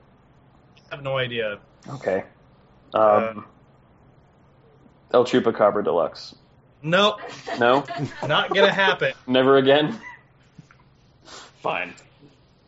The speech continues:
Speaker 2: Um,
Speaker 1: No, I wanted to, we, we, we tried to do that stupid, uh, Facebook campaign that lasted two, two posts.
Speaker 2: That was awful.
Speaker 1: It was fun. I was gonna be a Mexican wrestler as my character.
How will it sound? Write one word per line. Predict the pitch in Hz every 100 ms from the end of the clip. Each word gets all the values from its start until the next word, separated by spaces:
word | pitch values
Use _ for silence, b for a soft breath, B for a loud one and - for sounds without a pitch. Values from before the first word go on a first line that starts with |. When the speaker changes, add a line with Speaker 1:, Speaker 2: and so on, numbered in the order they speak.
| -
Speaker 2:
Um, | - 90 170
Speaker 1:
No, | 240
I | 196 214
wanted | 254 359 370 - 262
to, | 247
we, | 208 220
we, | 208 226
we | 196 214
tried | - 220 240
to |
do | 247 233
that | 220 214
stupid, | - - 208 202 180 175 156 - b b b _ _ _ -
uh, | 156 143 139 131 - -
Facebook | 196 208 - 170 156 - _ _ -
campaign | 160 143 131 135 131 135 135
that | 135 139
lasted | 139 139 - 143 131
two, | - 147 147 139 b b _ -
two | - 175
posts. | - 143 143 135 -
Speaker 2:
That | 113
was | 104
awful. | 101 78 - - - _
Speaker 1:
It | - _ _ _ _ _ _ 196
was | 247
fun. | 285 269 262 143 123
I | 139
was | 170 175
gonna | 190 185
be | 202
a | 208
Mexican | 180 185 - - 220 202
wrestler | 262 - 160 139 135
as | 139 165 175
my | 190
character. | 190 247 294 277 - 139 123 117